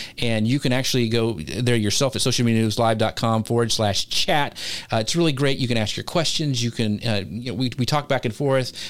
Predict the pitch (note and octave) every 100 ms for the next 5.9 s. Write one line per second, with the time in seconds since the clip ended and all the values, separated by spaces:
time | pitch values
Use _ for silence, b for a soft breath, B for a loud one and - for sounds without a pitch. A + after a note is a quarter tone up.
0 | B A#2 B2+ B2 - B2+ A#2+ A#2 A2+ A#2
1 | - - C#3+ C3 B2+ B2 - G#2 G2 A#2
2 | A#2 A#2 A2 - F#2+ - - E3 E3+ -
3 | - C#3 A2 G2+ B B B - A#2 G#3
4 | - G#3 F3 C#3+ C3 C#3+ - A#2 G#2+ -
5 | G#3+ A3 - C#3+ B2 C3+ B2+ A#2+ B2